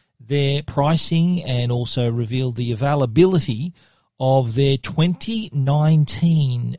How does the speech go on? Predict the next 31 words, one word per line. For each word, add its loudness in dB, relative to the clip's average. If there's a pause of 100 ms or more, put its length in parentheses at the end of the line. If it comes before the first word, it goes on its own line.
range 0
of -4
televisions. -6 (720)
Samsung 2
kicked -6
it 2
off, 0
though, 0
with -2
an 0
announcement 0
about -2
their 0 (120)
eight -2
K -2
T -2
V -2
range. -2
They 0
are 4
releasing 0
those 4
first. -6 (560)
They 0
made 2
the 2
announcement 2
that -2
on 0
April 0
one, 0